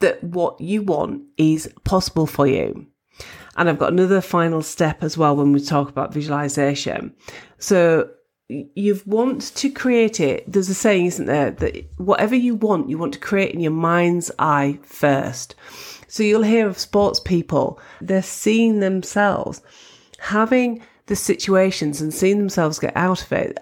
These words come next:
having the success, having the goals, having, you know, the wins that they are programmed themselves for, n-, both physically and mentally. So how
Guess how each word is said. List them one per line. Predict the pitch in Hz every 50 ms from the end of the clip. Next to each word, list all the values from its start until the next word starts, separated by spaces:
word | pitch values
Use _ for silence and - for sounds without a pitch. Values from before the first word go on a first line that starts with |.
| -
having | - - - - 208 214 247 240 233
the | 226
success, | 214 - - - - - - 180 151 143 139 - - - - - - - _ -
having | - - - 185 190 208 202 233 233 240 233 233 226 226 - _ _ - - _ _ _ _ _
the | - 185 185 190 185 185 185 185 - - - - 160
goals, | - 156 156 165 170 175 170 170 170 170 170 170 165 - - - - -
having, | 160 165 170 180 196 196 196 196 190 185 - -
you | 196 180
know, | 165 151 147 147 143 143 - - - - -
the | 170 160 156 156 156 147 147 147 - - - _ _ _ _ _ _
wins | - 170 160 180 180 185 180 175 170 165 160 -
that | - 120 - - 160
they | - 175 170 175 185 185 185 190 190 185 - _ _ _ _ _ _ _ _ _ _ _ _ _ -
are | 175 170 160 160 160 160 160 160
programmed | - - - 165 170 202 240 233 247 214 180 147 139 131 127
themselves | - - 156 147 156 - 175 156 160 156 156
for, | - - 185 185 180
n-, | 160 156 143 117 113 - - -
both | - 175 165 - -
physically | - 214 202 190 185 - - - 151 147 - - -
and | - 151 151 151 151 151 151 165 - -
mentally. | - 156 151 156 160 - - - - - 67 67 67 - _ _ _ _ - - - - - - _
So | - - 196
how | 175 - - 214 214 220 226 226 226 220